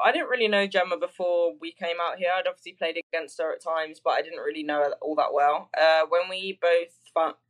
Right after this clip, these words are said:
realised we were both signing for the same club, we kind of spoke a lot more whilst we were still in England, waiting for our visas, waiting to be able to get over here.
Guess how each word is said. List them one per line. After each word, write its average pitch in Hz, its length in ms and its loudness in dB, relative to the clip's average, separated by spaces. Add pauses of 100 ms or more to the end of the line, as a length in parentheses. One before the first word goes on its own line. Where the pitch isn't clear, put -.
(120)
realised 160 440 4
we 156 120 -2
were 147 60 4
both 151 220 0
signing 151 320 -2
for 151 100 -8
the 147 60 -2
same 151 280 -2
club, 156 280 4
we 165 200 -4
kind 156 200 0
of 156 80 -10
spoke 160 300 -2
a 170 40 2
lot 156 280 2
more 160 260 -2
whilst 165 280 2
we 156 60 -14
were 156 60 -14
still 156 200 -4
in 151 100 -2
England, 151 380 -4
waiting 143 240 -2
for 147 120 -2
our 147 120 0
visas, 151 420 -8
waiting 156 200 4
to 165 80 -2
be 151 60 4
able 147 120 2
to 156 80 -8
get 147 160 6
over 151 140 0
here. 151 260 4